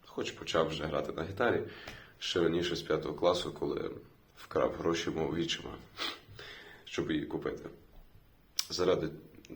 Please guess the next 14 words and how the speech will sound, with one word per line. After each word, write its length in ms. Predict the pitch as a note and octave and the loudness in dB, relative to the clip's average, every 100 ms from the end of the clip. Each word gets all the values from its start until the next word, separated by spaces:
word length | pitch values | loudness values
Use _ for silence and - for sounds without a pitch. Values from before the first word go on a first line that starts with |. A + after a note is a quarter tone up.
| - | -10
скі-, 400 | - - - F#2 | -10 -8 -6 -4
наскільки 400 | F2 - G2+ - | -4 -4 -6 -4
сильно 460 | - F2 E2+ D#2+ D#2 - - | 0 2 2 0 -4 -12 0
я 260 | E2+ - - - - | 2 2 -2 -10 -12
міг, 300 | - F2+ E2+ - - | -2 2 2 0 -2
міг 180 | F2 | 0
ризикнути, 560 | F2 E2 E2 A2+ A2 F#2 - - - - - - - - - | 2 0 2 2 2 0 -2 -10 -14 -14 -14 -18 -20 -20 -8
йдучи 420 | G2+ G2 F#2 - | -2 0 0 0
на 200 | D#2 D#2+ - - - - | -2 -4 -8 -12 -14 -8
зустріч 400 | F2 E2 E2 E2 | -4 -2 0 2
своєму 340 | E2+ E2+ D#2+ | 4 2 2
таланту 500 | - - - - - | -2 -2 -2 -4 -8
і 60 | - | -8
бажанню. 440 | - - - - | -6 -8 -8 -12